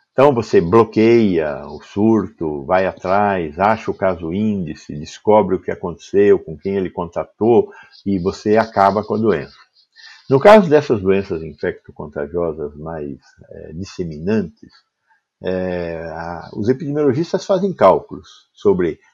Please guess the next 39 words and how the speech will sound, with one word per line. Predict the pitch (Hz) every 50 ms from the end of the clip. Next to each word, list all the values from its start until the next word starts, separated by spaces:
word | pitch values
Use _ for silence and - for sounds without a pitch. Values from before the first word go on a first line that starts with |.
| _ -
quando | 135 151 175 185 170 160
ela | 147 139 135 123 107
deixa | 92 107 113 123 110 - - 120
de | 110 101 104
progredir. | - _ - 98 95 92 92 90 80 71 69 71 - _ -
Por | - 123
exemplo, | 101 85 73 -
sarampo. | - - 156 143 120 98 87 73 67 _ _ - _ _ _ _ _ _ _ _ _ _ _ _ _ _ _ _ _ _ _ _
Se | - 185
eu | 196
tiver | 196 202 208 151 156 151
uma | 143 135 120 113 107
epidemia | 107 - 117 107 107 101 107 107 101 92
de | 85
sarampo, | - - - 85 87 113 127 127 113 - - 87
quando | - - 113 110 117 120 147
é, | 156 - - 110 - - - - -
e | 104 98 92
não | 95 107 110
conseguir | 110 101 92 85 - 92 82 90 92
bloquear, | 78 85 82 76 - - 95 98 113 113 101 - - _ _ _
quando | - 117 123 143
é | 180
que | 185 -
a | 180
epidemia | 151 135 143 135 127 117 107 107 110 104 95
para? | - - 90 82 76 73 73 73 - - _ _ _
Para. | - 95 87 78 - - - - _ _ _ _ _ _ -
A | 101
epidemia | 101 - 117 110 110 110 110 127 135 123
para | 127 - 123 120 123 123 120
quando | - 120 117 113
noventa | 110 107 104 92 82 104 120 135 135 135 120
por | - - 110 98 -
cento | - - 104 104 107 107 - 98
da | 95 90
população | - - 92 - - 95 87 85 87 - - 98 101 107
estiver | 107 107 - _ - 107 85 87 95 95 98 101 _
coberta, | - 110 92 85 85 76 69 69 69 _ _ - -